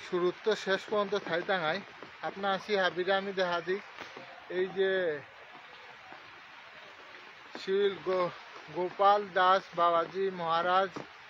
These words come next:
ওর মন্দির সংখ্যা জগৎ আমি আগেও আহেছিলাম আকু, সেই মন্দিরও সুন্দরভাবে করেছি। Actually এহেন শ্রী, আহ, গোপীনাথ এইগার আশ্রম হান,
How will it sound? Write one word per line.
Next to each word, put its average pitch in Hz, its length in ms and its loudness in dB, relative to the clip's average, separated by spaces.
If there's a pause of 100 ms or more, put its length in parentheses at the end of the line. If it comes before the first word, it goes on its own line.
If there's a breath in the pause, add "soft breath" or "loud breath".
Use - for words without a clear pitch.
(240)
ওর 180 540 2
মন্দির 170 440 -2
সংখ্যা 180 340 -2
জগৎ 170 320 -2
আমি 190 240 -4
আগেও 180 300 -2
আহেছিলাম 180 600 0
আকু, 160 300 -6 (880)
সেই 190 200 -2 (380)
মন্দিরও 175 600 -2 (120)
সুন্দরভাবে 180 720 -2
করেছি। 175 500 -8 (520)
Actually 202 640 -2 (160)
এহেন 196 560 0
শ্রী, 208 380 -2
আহ, 190 60 -8 (1500)
গোপীনাথ 185 540 0 (840)
এইগার 180 380 0
আশ্রম 170 540 -2
হান, 208 220 -4